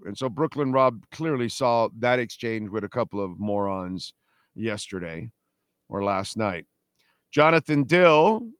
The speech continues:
Big O, looking at two more Canes players being inducted into the Hall of Fame.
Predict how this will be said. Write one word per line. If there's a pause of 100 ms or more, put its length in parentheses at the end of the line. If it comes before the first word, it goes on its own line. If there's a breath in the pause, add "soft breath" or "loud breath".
(160)
Big
O,
looking
at
two
more
Canes
players
being
inducted
into
the
Hall
of
Fame.